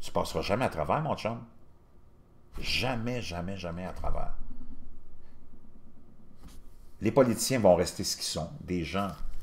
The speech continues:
qui sont pas là pour le bien de l'humanité, qui sont là pour une seule et unique chose, c'est garder le pouvoir entre les mains de l'élite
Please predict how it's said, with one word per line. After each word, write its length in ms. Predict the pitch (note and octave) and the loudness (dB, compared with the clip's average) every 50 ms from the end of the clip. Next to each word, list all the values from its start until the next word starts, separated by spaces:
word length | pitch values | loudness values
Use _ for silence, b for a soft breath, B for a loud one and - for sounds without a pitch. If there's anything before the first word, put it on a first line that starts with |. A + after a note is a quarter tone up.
| - - | 2 2
qui 80 | - - | 2 0
sont 120 | G2 D#2+ | 0 2
pas 120 | - F2+ E2+ | 2 4 4
là 120 | F2+ F2 | 4 4
pour 200 | - - D#2 D#2 | 2 2 -2 -2
le 100 | D#2 D2+ | -2 -2
bien 280 | C#2+ C#2+ D2+ F2+ G2+ - - - - | -2 -2 -2 -2 -2 -2 -6 -8 -6
de 80 | A#2+ | -6
l'humanité, 560 | B2 A#2+ A#2 A#2 A2+ G#2+ A2 - C#3+ - F#3 F#3 - b b b b b b b b | -6 -4 -4 -4 -6 -6 -6 -6 -6 -6 -6 -10 -14 b b b b b b b b
qui 80 | - - | -8 -6
sont 160 | - F2 D#2+ | -4 -4 -2
là 80 | D#2+ E2+ | -2 -2
pour 300 | - - F2+ - - - b b b b b b b - - | -2 -2 -4 -4 -4 -10 b b b b b b b 0 2
une 120 | A2+ G2+ | 2 2
seule 260 | F2+ - - A2+ A2 | 4 4 4 4 6
et 40 | G#2+ | 6
unique 260 | F#2+ F2+ F2+ F2+ D#2 | 6 6 6 2 2
chose, 300 | - - - G2 F#2+ F2 | 0 2 2 2 2 2
c'est 180 | - - E2 D2 | -2 -4 -4 -4
garder 360 | C#2+ D2+ F#2+ F#2 F2+ F#2+ G2+ | -2 0 0 0 2 0 -2
le 40 | F#2 | -2
pouvoir 300 | - F2+ F2+ G2+ G2 F#2+ | -2 -2 0 0 2 2
entre 180 | F2+ E2 - F2 | 0 -2 -2 -4
les 100 | E2+ E2 | -4 -2
mains 180 | E2+ F2+ E2+ | -2 -4 -4
de 80 | D#2 D#2+ | -4 -6
l'élite 440 | E2 D#2 D2+ F2 G2 - - - | -6 -6 -4 -4 -6 -6 -8 -14